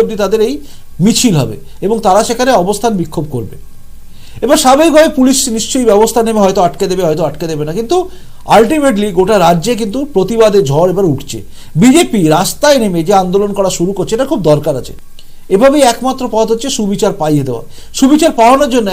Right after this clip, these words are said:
একদিকে যেরকম নিরপেক্ষ তদন্ত চলছে, সিবিআই করছে, তার সঙ্গে সঙ্গে এই আন্দোলনের দরকার আছে, কারণ নির্ভয়া কাণ্ডটা আপনাদের মনে আছে, এটাকে অভয়া বলা হচ্ছে,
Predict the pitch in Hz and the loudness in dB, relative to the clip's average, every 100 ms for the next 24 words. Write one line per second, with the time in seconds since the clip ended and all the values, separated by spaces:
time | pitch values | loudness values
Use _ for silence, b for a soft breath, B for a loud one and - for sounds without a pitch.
0 | 185 220 240 240 240 233 202 214 226 226 | -2 -2 -2 2 2 2 -2 -2 -4 -4
1 | 226 190 208 208 220 226 220 208 180 - | -4 0 0 0 0 0 0 -2 -2 -8
2 | 185 190 196 196 160 156 139 120 B B | -4 -2 -2 -2 -6 -6 -8 -8 B B
3 | - 202 220 247 254 247 233 170 190 214 | 0 0 0 -4 -4 -2 0 0 0 2
4 | 220 196 143 135 226 170 - - 302 349 | 2 2 -2 2 2 2 -2 0 0 0
5 | b b b b - 208 311 269 339 294 | b b b b -2 4 6 6 4 4
6 | 269 269 277 277 269 277 233 262 240 214 | 0 2 2 0 0 0 2 2 2 -2
7 | 139 - - - - - 185 254 247 160 | -4 -10 -16 -16 -16 -6 -4 -2 0 2
8 | 180 240 190 151 135 156 | 2 2 2 0 0 -4